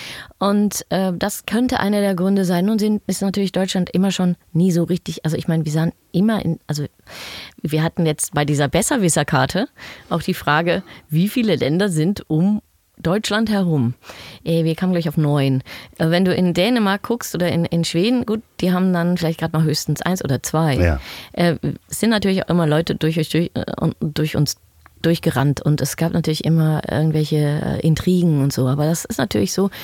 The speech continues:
Speaker 1: das Volk hat sich nie sicher fühlen können, äh, oder, oder jemandem vertrauen können, weil immer wieder hat sich irgendwas geändert, ne? Und dann hatten wir noch den Dreißigjährigen Krieg und dann natürlich hatten wir den Weltkrieg, ähm, äh, die wir selber angezettelt haben. Und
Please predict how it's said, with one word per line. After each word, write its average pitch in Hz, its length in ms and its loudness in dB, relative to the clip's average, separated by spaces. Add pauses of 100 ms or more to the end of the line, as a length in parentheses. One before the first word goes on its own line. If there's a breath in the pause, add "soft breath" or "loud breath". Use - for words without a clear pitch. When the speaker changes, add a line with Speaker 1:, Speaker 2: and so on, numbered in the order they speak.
(120 loud breath)
Speaker 1:
das 175 140 -2
Volk 226 280 0
hat 185 100 0
sich 180 140 2
nie 196 140 4
sicher 185 280 0
fühlen 147 220 0
können, 131 240 0 (720 loud breath)
äh, 175 200 0
oder, 165 280 2
oder 151 260 2 (260)
jemandem 175 420 2
vertrauen 175 380 2
können, 147 200 2
weil 147 180 2
immer 190 220 2
wieder 185 200 2
hat 165 140 0
sich 180 160 0
irgendwas 175 320 2
geändert, 147 560 0
ne? 175 160 0 (460 loud breath)
Und 160 400 2
dann 151 200 2
hatten 143 120 2
wir 147 80 4
noch 143 100 2
den 139 140 0
Dreißigjährigen 165 580 0
Krieg - 440 -4
und 151 160 2
dann 143 100 2
natürlich 185 420 0
hatten 180 120 -2
wir 180 100 0
den 180 140 0
Weltkrieg, 190 640 -4
ähm, 160 540 0
äh, - 300 -2
die - 160 -4
wir 180 220 2
selber 175 260 2
angezettelt 220 600 0
haben. 92 240 0
Und 120 240 -2